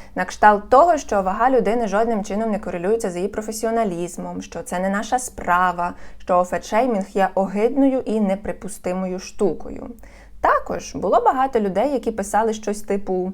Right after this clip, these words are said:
"А може, ця жінка має діабет, гормональний збій чи інші захворювання? Не можна нікого травити,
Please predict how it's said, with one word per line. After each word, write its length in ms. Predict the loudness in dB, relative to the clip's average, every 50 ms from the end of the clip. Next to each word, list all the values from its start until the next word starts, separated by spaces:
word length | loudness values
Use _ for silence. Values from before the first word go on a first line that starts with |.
| -8 -12 -18 -18 -18 -18 -18 -18 -14 -4 0
"А 140 | 2 4 4
може, 380 | 6 4 4 4 2 2 0
ця 200 | 0 0 2 0
жінка 400 | 2 4 4 4 4 4 4 2
має 380 | 2 2 2 2 2 2 0 -2
діабет, 760 | -4 -4 -4 -4 -4 0 4 4 4 4 4 2 2 0 -2 -2
гормональний 640 | -4 -6 -6 -6 -8 -8 -8 -8 -6 -4 -4 -4 -4
збій 560 | -6 -6 -4 -2 0 0 0 0 0 0 -2
чи 180 | -2 -4 -8 -6
інші 460 | -2 0 2 2 0 0 -2 -2 -2
захворювання? 960 | 0 -2 -2 -2 0 2 4 6 6 6 4 2 2 0 -2 -2 -4 -4 -8 -10 -14 -16 -16 -14 -10 -6
Не 140 | -2 0 2
можна 420 | 2 4 2 2 2 2 0 0
нікого 400 | 0 0 0 2 2 2 2 2
травити, 680 | 0 0 0 0 0 0 0 0 0 0 0 0 0 0